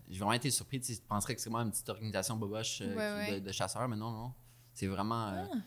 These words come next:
Speaker 1: je me vois mal aller faire du camping comme dans la cepac depuis ce moment-là, du moins. Euh,
Speaker 2: Mais c'est parce que la cepac est tellement, pas, pas, je vais pas
Speaker 1: Ils
Speaker 2: dire
Speaker 1: ont
Speaker 2: le monopole, mais il y a tellement comme la réputation, tu sais que tu t'en vas dans une cepac, les sentiers
Speaker 1: Ouais.
Speaker 2: vont être beaux, ça
Speaker 1: Ouais,
Speaker 2: va être,
Speaker 1: c'est ça.
Speaker 2: tu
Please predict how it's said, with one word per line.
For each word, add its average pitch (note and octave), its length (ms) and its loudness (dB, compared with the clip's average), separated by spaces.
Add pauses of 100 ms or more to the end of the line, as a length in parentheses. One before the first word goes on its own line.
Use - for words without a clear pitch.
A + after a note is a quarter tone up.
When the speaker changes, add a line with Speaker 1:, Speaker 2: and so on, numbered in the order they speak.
(140)
Speaker 1:
je G#2+ 140 0
me A#2 80 8
vois A#2 180 6
mal C3 200 8
aller A#2 180 8
faire A#2 160 0
du G2+ 80 -4
camping A2+ 360 -2
comme G#2+ 240 -2
dans G2+ 120 4
la G#2+ 120 6
cepac G#2+ 320 0
depuis G2 200 -2
ce A2+ 60 0
moment-là, G2 340 0
du A2 160 -6
moins. A#2 180 0 (1040)
Euh, F#2+ 320 6
Speaker 2:
Mais G#3+ 80 8
c'est A3 80 2
parce G3+ 180 8
que A3+ 60 -2
la F3+ 180 2
cepac G#3 320 0
est E3+ 340 -2
tellement, E3+ 520 -8 (520)
pas, E3 80 -6
pas, - 460 -18
je F#3 100 -12
vais F3 80 -8
pas - 120 -8
Speaker 1:
Ils - 20 2
Speaker 2:
dire B2 100 6
Speaker 1:
ont - 40 2
Speaker 2:
le F3 80 -6
monopole, F3 400 -2
mais E3+ 340 6
il G3 80 -2
y - 20 6
a F3 60 4
tellement G3 420 4
comme F#3 160 0
la E3+ 140 10
réputation, F3+ 680 6
tu - 80 0
sais A#3 260 2
que F#3 200 0
tu - 160 -12
t'en F3 140 6
vas F#3+ 60 0
dans F#3 120 -4
une F3+ 160 -8
cepac, F#3+ 500 8
les F3+ 60 -10
sentiers E3+ 320 -6
Speaker 1:
Ouais. G#3+ 60 6
Speaker 2:
vont G3 60 4
être D#3+ 160 -6
beaux, F3+ 320 -2
ça F3 140 2
Speaker 1:
Ouais, E3 60 6
Speaker 2:
va G#2 80 6
être, F#2+ 60 2
Speaker 1:
c'est A2 100 -2
ça. G2+ 120 0
Speaker 2:
tu - 80 -18